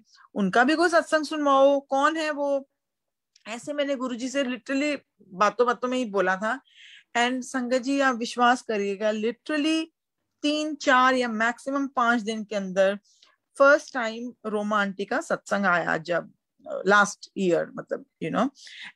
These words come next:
and, अ, उन्होंने कहा कि, "मैं ये फर्स्ट टाइम अपना सत्संग शेयर कर रही हूँ, मैं कभी सत्संग शेयर नहीं करती हूँ।"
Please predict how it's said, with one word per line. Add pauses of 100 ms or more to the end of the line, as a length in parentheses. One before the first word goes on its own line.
and,
अ, (480)
उन्होंने
कहा
कि,
"मैं
ये
फर्स्ट
टाइम
अपना
सत्संग
शेयर
कर
रही
हूँ,
मैं
कभी
सत्संग
शेयर
नहीं
करती
हूँ।"